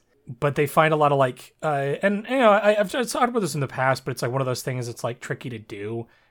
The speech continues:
is doing exposition about the past in a way that feels organic. And I will commend no one for,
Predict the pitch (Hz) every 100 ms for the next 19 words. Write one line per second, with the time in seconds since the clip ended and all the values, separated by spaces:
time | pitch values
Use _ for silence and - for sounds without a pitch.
0 | _ 135 120 113 - 123 127 135 139 131
1 | 135 _ _ - 180 - 196 156 151 -
2 | 160 151 147 - - 131 123 - 160 143
3 | 147 139 - 139 123 123 110 104 101 113
4 | 135 135 - - 131 127 120 127 139 151
5 | - 160 131 120 120 127 127 123 117 -
6 | - _ _ _ _ _ _ _ - 123
7 | 127 123 123 123 123 120 117 _ _ -
8 | - - 135 131 123 120 120 113 110